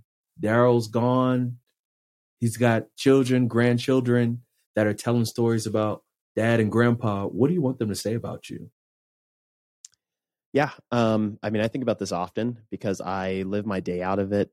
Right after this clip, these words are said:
Speaker 2: every single day. So it's interesting <laughs> that you even ask me this question. Um, there's three things that I wanna be known for that I line up against my day every single day, or ex-, line up against my life every single day. And that's
Speaker 1: Mm.
Speaker 2: number one, I wanna be an educator. I
Speaker 1: Mm.
Speaker 2: think that the,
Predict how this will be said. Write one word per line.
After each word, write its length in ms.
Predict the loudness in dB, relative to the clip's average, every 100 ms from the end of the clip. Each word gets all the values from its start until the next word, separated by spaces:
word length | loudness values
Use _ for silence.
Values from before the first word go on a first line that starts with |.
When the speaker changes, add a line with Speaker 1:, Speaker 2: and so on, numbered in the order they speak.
| _
Speaker 2:
every 200 | -2 0
single 300 | 0 2 2
day. 300 | 0 2 0
So 140 | 2 0
it's 100 | 0
interesting 340 | -2 -4 -4
<laughs> 40 | 0
that 100 | 0
you 100 | 2
even 200 | 2 2
ask 320 | 0 -2 -2
me 80 | 0
this 160 | 0 0
question. 500 | -2 -2 2 2 2 -8 -20 -20 -14 0
Um, 400 | 4 6 4 6
there's 220 | 8 6
three 160 | 6 4
things 220 | 6 4
that 80 | 4
I 80 | 4
wanna 180 | 2
be 100 | 0
known 240 | 0 0 -2
for 280 | 2 4 4
that 160 | 4
I 340 | 2 2 2 0
line 320 | 0 0 2
up 180 | 2 0
against 320 | -2 -2 -4
my 100 | -4
day 200 | -2 -2
every 200 | -2 -4
single 260 | -6 -8 -8
day, 200 | -10 -12 -16 _ _ -20 -20 _ _ _
or 140 | 2 2
ex-, 140 | 2
line 360 | 2 4 8 8
up 120 | 6
against 260 | 4 2 2
my 120 | 0
life 320 | 0 -2 -4 -2
every 220 | 0 0
single 280 | -2 -4 -4
day. 280 | -4 -6 -10 _
And 140 | 0 2
that's 260 | 2 0
Speaker 1:
Mm. 40 | 2
Speaker 2:
number 300 | 6 8 6
one, 360 | 6 4 2 2
I 100 | 4
wanna 180 | 6 6
be 100 | 4
an 60 | 2
educator. 480 | -2 -6 -6 -6 -12 _ _ _ _ _ _ -6
I 60 | 2
Speaker 1:
Mm. 40 |
Speaker 2:
think 160 | 6 8
that 160 | 6 4
the, 340 | 4 4 0